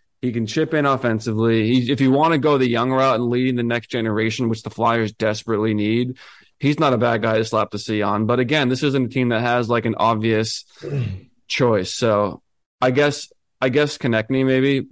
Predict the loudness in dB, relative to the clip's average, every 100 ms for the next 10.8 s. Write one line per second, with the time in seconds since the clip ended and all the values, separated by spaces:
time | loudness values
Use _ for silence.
0 | -4 -4 -2 0 0 0 -2 -4 -6 _
1 | _ _ _ _ _ _ _ _ _ _
2 | _ -20 -20 _ _ _ _ _ _ 4
3 | 6 6 6 4 4 4 4 4 4 4
4 | 2 0 4 6 6 4 2 2 2 2
5 | 2 2 0 0 0 -2 0 0 2 2
6 | 2 2 0 0 -2 -2 2 2 2 0
7 | 0 2 2 2 2 0 0 0 0 0
8 | 0 0 0 2 2 2 -2 _ _ -20
9 | -20 _ _ _ _ _ 2 2 4 4
10 | 4 2 0 -4 -2 0 0